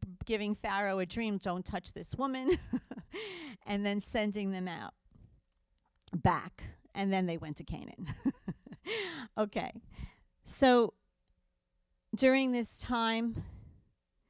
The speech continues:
whether you've stayed in the city or not, many, many people have either been furloughed from their jobs, have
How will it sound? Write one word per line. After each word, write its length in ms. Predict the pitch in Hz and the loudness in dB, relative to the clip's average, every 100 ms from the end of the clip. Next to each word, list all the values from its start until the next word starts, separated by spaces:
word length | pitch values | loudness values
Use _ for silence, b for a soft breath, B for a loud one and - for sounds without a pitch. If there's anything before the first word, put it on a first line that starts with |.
| _ _ _ - | _ _ _ -4
whether 480 | 220 214 214 208 - | 2 2 4 0 -2
you've 280 | 220 208 190 | 0 0 0
stayed 400 | - 240 226 233 | 2 6 6 6
in 100 | 226 | 2
the 80 | 226 | 0
city 400 | - 226 226 220 | 0 2 2 0
or 140 | 196 | -2
not, 440 | 190 185 190 190 | 0 -2 -4 -4
many, 400 | 208 202 208 202 - | -2 0 0 -4 -2
many 260 | 202 196 208 | 0 2 4
people 380 | - 208 214 | 2 4 4
have 220 | 208 196 196 | 4 2 2
either 220 | 190 190 | 2 2
been 220 | 185 185 | 0 -2
furloughed 480 | - 214 214 202 196 | 2 4 6 4 4
from 180 | 214 196 | 0 2
their 140 | 190 | 2
jobs, 500 | 180 185 180 175 - | 2 2 2 0 -4
have 160 | 160 | -6